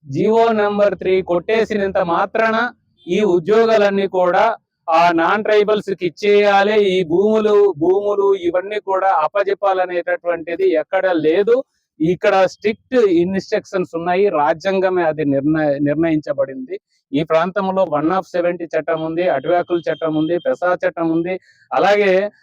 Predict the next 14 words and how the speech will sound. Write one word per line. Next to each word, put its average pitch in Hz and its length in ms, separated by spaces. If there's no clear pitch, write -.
ఈ 185 200
నేషనల్ 185 540
ఎడ్యుకేషన్ 190 540
పాలసీ 185 480
ఉంది, 175 440
ట్రైబల్ 170 540
పాలసీ 185 640
నైన్టీన్ 180 480
ఫిఫ్టీ 160 360
టూ 180 240
ఉన్న-, 156 380
ఇవి 147 180
ఉన్నాయి. 175 480
అనేక 233 840